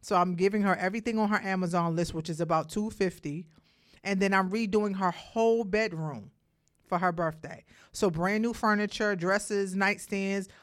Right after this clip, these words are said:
bed, repainting the room, the whole nine yards.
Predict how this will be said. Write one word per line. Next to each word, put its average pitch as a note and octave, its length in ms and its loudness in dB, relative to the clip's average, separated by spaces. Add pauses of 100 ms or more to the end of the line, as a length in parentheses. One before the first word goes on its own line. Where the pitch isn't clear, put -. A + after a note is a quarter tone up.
(140)
bed, G3 540 4 (200)
repainting G#3 600 -2
the G3 100 0
room, G3+ 540 -2 (180)
the F#3 160 2
whole B3+ 460 8
nine G#3+ 340 4
yards. D#3+ 460 -4